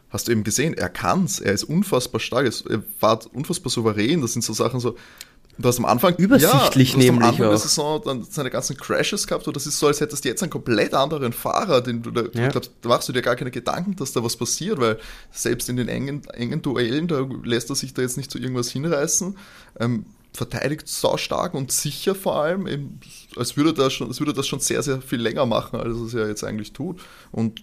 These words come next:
Speaker 1: eben auf diesem Niveau, jetzt das erste Jahr in einem normalen Auto, sag ich mal,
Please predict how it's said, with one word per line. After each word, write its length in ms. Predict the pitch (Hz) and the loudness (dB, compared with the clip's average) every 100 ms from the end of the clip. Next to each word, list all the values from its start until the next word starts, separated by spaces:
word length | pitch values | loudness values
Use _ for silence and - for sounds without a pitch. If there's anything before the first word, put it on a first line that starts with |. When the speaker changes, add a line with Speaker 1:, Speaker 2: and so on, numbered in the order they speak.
| - - | -16 -4
Speaker 1:
eben 160 | 147 | 0
auf 140 | 117 - | 2 0
diesem 300 | 127 123 123 | -2 0 0
Niveau, 680 | 117 101 90 127 170 - | 0 -2 -2 0 0 -2
jetzt 340 | - - - - | -4 -8 -8 -8
das 180 | - - | -10 -6
erste 340 | 85 120 - 123 | -2 -2 -2 0
Jahr 340 | 104 107 117 | 2 2 0
in 140 | 117 | -2
einem 180 | 113 110 | -4 -4
normalen 460 | 113 110 113 113 117 | -6 -6 -2 -2 0
Auto, 260 | 104 - | -2 -4
sag 220 | 160 135 143 | -6 -6 -6
ich 100 | - | -8
mal, 240 | - 160 | -6 -6